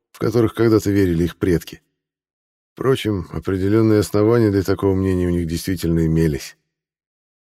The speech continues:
Познав глубинные законы мироздания, Киреи превратили науку в развлечение,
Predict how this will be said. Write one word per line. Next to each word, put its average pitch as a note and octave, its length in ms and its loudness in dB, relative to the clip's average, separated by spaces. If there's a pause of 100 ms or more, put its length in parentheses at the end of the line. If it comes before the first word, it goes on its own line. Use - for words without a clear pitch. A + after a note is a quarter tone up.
(560)
Познав D#2 400 -4
глубинные F#2+ 560 2
законы F#2+ 400 2
мироздания, F#2+ 800 2 (240)
Киреи G2 560 4 (160)
превратили F#2 560 0
науку G2 400 2
в F#2+ 60 0
развлечение, F#2+ 720 0